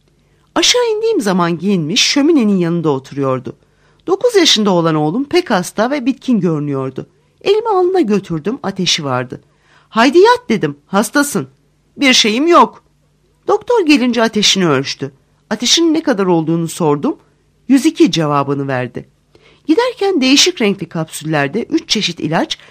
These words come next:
ve ayrıca nasıl alınacaklarına dair not bıraktı. Biri ateşi düşürmeye mahsus, diğeri bir müsil, üçüncüsü de asiditeyi önlemek içindi. Grip mikroplarının yalnız vücutta asit bulunduğu zaman yaşadığını izah etti.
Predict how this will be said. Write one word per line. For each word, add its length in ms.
ve 80
ayrıca 400
nasıl 240
alınacaklarına 840
dair 260
not 260
bıraktı. 400
Biri 180
ateşi 440
düşürmeye 460
mahsus, 480
diğeri 300
bir 120
müsil, 420
üçüncüsü 560
de 100
asiditeyi 600
önlemek 440
içindi. 440
Grip 260
mikroplarının 560
yalnız 420
vücutta 340
asit 300
bulunduğu 360
zaman 260
yaşadığını 540
izah 360
etti. 340